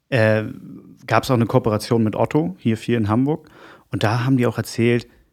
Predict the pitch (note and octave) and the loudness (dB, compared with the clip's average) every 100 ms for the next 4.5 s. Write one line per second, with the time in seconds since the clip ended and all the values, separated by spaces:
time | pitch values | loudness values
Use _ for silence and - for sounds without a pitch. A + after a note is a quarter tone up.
0 | _ A#2 G#2+ - _ _ _ _ _ - | _ -4 -2 -8 _ _ _ _ _ -4
1 | C3 B2+ A#2+ - - - - C#3 - - | 0 4 2 0 -8 -6 0 0 0 -14
2 | _ _ _ _ G#2 - A#2 A2+ G#2 G#2 | _ _ _ _ -10 -4 -2 -2 0 2
3 | C#3 F3+ E3+ C#3 C#3 C#3+ C3+ B2 - B2 | 2 2 4 4 4 2 2 0 -2 -2
4 | - A2+ - - | 0 0 -2 -14